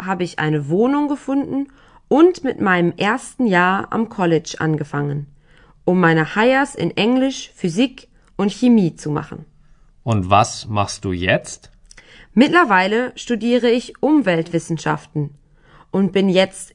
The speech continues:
Speaker 1: im zweiten Jahr von meinem Bachelorstudium.
Speaker 2: Okay, und wie gefällt es dir?
Speaker 1: Es ist wirklich gut. Ich habe jetzt endlich das gefunden, was mich echt interessiert.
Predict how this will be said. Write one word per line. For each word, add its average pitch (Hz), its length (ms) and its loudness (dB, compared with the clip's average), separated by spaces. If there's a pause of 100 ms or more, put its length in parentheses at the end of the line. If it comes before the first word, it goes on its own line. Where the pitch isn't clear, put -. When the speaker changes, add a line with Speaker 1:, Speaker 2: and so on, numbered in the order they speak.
Speaker 1:
im 175 220 2
zweiten 233 460 0
Jahr 196 540 -2
von 247 260 -2
meinem 190 360 2
Bachelorstudium. 151 1040 -4 (800)
Speaker 2:
Okay, 117 460 0 (280)
und 110 180 0
wie 104 100 2
gefällt 92 400 -2
es - 120 -10
dir? 165 280 0 (880)
Speaker 1:
Es 214 180 0
ist 185 220 -6
wirklich 190 400 2
gut. 285 400 2 (640)
Ich 208 220 -4
habe 214 200 2
jetzt 196 380 -6
endlich 294 540 -2
das 226 300 2
gefunden, 220 640 -4 (220)
was 180 260 -2
mich 165 260 -6
echt - 340 -8
interessiert. 170 720 -6